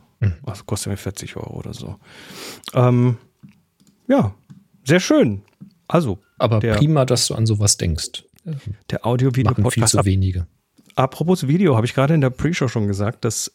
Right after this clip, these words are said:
Speaker 2: ähm, dass mir das Video hier nicht mehr einfriert, ist total entspannend. Das
Speaker 1: <laughs>
Speaker 2: ist richtig gut. Ähm, weil da musste ich sonst bisher immer so Fenst-, Fenster wechseln, Refresh klicken und so. Und jetzt habe ich ja diesen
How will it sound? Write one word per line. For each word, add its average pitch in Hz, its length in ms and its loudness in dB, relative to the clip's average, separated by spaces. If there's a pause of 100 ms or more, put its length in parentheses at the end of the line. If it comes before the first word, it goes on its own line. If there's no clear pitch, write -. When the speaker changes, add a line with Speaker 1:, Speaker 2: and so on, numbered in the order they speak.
Speaker 2:
ähm, 110 460 2 (400)
dass - 160 0
mir 127 120 4
das 117 200 0
Video 143 220 2
hier 127 140 4
nicht 120 180 0
mehr 127 120 0
einfriert, 120 540 0
ist - 280 -8 (160)
total - 1120 -6
entspannend. 143 1120 0 (160)
Das - 120 2
Speaker 1:
<laughs> - 200 -2
Speaker 2:
ist - 140 -6
richtig - 380 0
gut. 202 300 2 (800)
Ähm, 131 540 4
weil 123 400 4
da 127 140 2
musste 147 260 2
ich - 60 -2
sonst 139 180 0
bisher 160 380 0
immer 151 180 4
so 127 180 0
Fenst-, 175 360 0
Fenster 170 340 0
wechseln, 143 400 0
Refresh 131 480 -2
klicken - 380 -4
und 131 180 2
so. 131 320 2
Und 117 160 2
jetzt 117 160 -4
habe 120 120 0
ich - 80 -6
ja 127 100 0
diesen 117 520 0